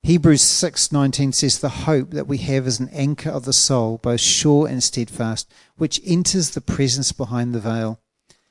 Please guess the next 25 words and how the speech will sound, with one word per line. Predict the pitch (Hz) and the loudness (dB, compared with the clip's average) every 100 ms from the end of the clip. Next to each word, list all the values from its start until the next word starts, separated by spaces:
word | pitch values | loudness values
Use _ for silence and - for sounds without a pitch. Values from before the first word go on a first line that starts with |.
| _ _ _ | _ _ _
An | 120 | -12
anchor. | 120 127 127 127 - 107 _ _ _ _ _ _ _ _ _ _ _ _ _ _ _ _ | -10 -8 -8 -6 -8 -10 _ _ _ _ _ _ _ _ _ _ _ _ _ _ _ _
The | - | -10
hope | 110 98 143 143 - | -8 -4 0 0 -2
that | - - | -16 -14
we | 123 | -16
have. | 120 120 113 104 _ _ _ _ _ _ _ _ _ _ _ _ 160 | -12 -12 -10 -12 _ _ _ _ _ _ _ _ _ _ _ _ -8
It's | - | -4
about | 160 156 160 | 0 0 0
stability. | - 135 120 131 147 131 | -4 -4 -2 -2 -2 -6
God | 120 139 160 | -2 -2 0
wants | 151 - | -4 -6
to | - | -8
bring | 135 123 | -8 -6
stability | - 113 120 123 135 123 | -6 -4 -4 -4 -4 -6
in | 110 | -8
our | 107 107 | -8 -8
lives, | 110 139 - - - _ _ _ _ | -8 -10 -12 -14 -16 _ _ _ _
that | 143 | -8
we're | 135 120 | -6 -4
not | 127 - | -4 -4
tossed | - - 127 - - | -4 -4 -6 -8 -6
to | 120 | -4
and | 110 113 | -4 -8
fro, | - 113 113 | -12 -12 -12